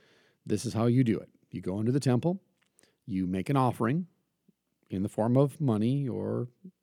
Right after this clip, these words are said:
trade, and then you have sex with a prostitute, a temple prostitute. And in this way, you literally provoke, you titillate the gods so that they pay attention by letting them watch you have sex with one of the temple prostitutes, who are set aside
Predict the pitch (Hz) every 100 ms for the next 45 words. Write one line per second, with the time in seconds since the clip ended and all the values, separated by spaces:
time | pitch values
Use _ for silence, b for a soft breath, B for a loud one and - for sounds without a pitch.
0 | - - 113 95 117 - b b b b
1 | b 110 104 113 113 123 123 123 92 92
2 | 110 101 139 139 127 - - - - -
3 | 92 101 123 135 - - - - _ b
4 | b b 104 113 113 151 - - 107 117
5 | 123 107 113 147 131 120 117 - 131 104
6 | 127 117 127 - 107 110 139 127 113 113
7 | - 139 156 117 - 113 107 110 113 107
8 | - 160 - 101 120 b b b b b
9 | 117 107 113 110 110 107 104 120 131 123
10 | 95 92 - 101 120 123 82 95 - 95
11 | 92 - 110 - 92 92 104 107 87 95
12 | 143 143 - - 80 - 135 143 131 156
13 | 156 - 185 147 101 131